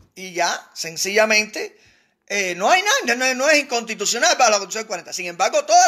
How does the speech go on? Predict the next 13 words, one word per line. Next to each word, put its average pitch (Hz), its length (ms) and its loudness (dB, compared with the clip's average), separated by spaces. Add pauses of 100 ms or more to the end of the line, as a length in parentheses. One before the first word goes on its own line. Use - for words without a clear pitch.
las 269 180 2
legislaciones 220 680 -6
hom-, 185 280 -12 (360)
que 160 200 -6
protegen 277 500 4
la 240 100 4
comunidad 220 500 -4
L 269 60 0
G 285 160 0
T 277 60 -4 (380)
B 247 320 2
Q, 277 380 -10 (680)
eh, 175 440 -4